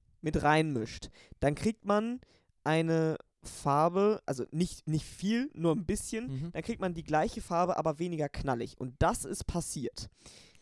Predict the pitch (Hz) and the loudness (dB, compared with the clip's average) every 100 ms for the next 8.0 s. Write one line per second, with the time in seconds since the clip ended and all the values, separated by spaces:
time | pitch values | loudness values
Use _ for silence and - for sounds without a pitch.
0 | - - _ _ _ _ _ _ _ - | -20 -20 _ _ _ _ _ _ _ 4
1 | 190 - - - - - 196 196 185 175 | 6 6 0 -18 -2 0 0 -2 -2 2
2 | 185 226 208 208 170 170 170 156 147 165 | 4 4 2 -2 -2 -2 -4 -4 -2 0
3 | 196 196 202 - 185 - 170 - 165 - | -2 -2 -6 -4 -6 -6 -10 -12 -8 -6
4 | 214 - - - - - 190 208 - 254 | -6 -8 -4 -2 0 -2 -4 -6 -2 0
5 | - - - 175 147 - - 240 - - | 0 -4 -8 -8 -8 -8 -8 -6 -8 -14
6 | _ 165 175 - _ _ 151 156 _ - | _ -2 -2 -2 _ _ -12 -12 _ -18
7 | - 143 135 139 131 - 123 107 98 | -6 -4 0 -2 -4 -10 -8 -8 -8